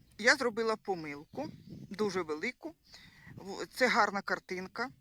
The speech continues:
і вона дійсно була гарною картинкою. Коли я, ну, по-перше, щоб з-, об-, забезпечить себе,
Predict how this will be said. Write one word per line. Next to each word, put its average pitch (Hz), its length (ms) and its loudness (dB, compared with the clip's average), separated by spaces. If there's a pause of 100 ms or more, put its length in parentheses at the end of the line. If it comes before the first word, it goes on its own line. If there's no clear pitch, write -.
і 202 100 -6
вона 202 200 -2
дійсно 202 340 -6
була 185 200 0
гарною 170 420 0
картинкою. 262 720 -6 (840)
Коли 208 300 0
я, 208 380 4 (440)
ну, 190 500 -10 (140)
по-перше, 247 480 2
щоб 196 200 -2 (800)
з-, 170 200 -12
об-, 196 500 -2
забезпечить 202 640 2
себе, 180 440 4